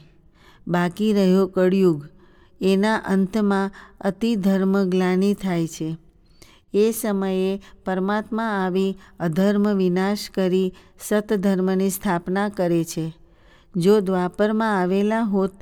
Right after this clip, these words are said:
તો દ્વાપર પછી તો હમણાં સતયુગ હોવો જોઈએ. તો પછી કળિયુગ કેમ? એવું તો નહીં કહેવાય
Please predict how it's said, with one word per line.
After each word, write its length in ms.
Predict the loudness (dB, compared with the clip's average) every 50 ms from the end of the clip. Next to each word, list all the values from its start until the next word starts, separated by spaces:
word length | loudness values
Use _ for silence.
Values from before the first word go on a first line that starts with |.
| -20 -20 -20 -20 -16 -4 2
તો 120 | 2 2
દ્વાપર 520 | 4 4 2 0 0 -2 -4 -4 -4 -4 -4
પછી 380 | -2 -2 -2 -2 0 -2 -2
તો 300 | 0 0 0 0 -2 -2 -6 -14 -20 -12 -4
હમણાં 380 | -2 0 2 2 2 0 0 -2
સતયુગ 520 | -2 -2 -4 -4 -2 0 0 0 2 2
હોવો 420 | 2 2 4 4 4 6 6 4
જોઈએ. 540 | 4 4 4 4 4 4 2 2 0 -2 -4 -8 -12 -20 -20 -20 -20 -20 -12 -4 0
તો 100 | 0 2
પછી 340 | 2 2 0 0 0 -2 0
કળિયુગ 480 | 0 2 2 2 4 4 4 2 0
કેમ? 380 | -2 -2 -2 0 0 0 -4 -8 -10 -14 -20 -20 _ _ _ _ _ _ -20 -20 -20 -20 _ _ 0
એવું 320 | 4 4 6 6 4 2
તો 200 | 0 0 0 0
નહીં 360 | 2 2 2 4 4 4 2 0
કહેવાય 600 | 0 -2 0 0 2 0 0 0 0 -2 -4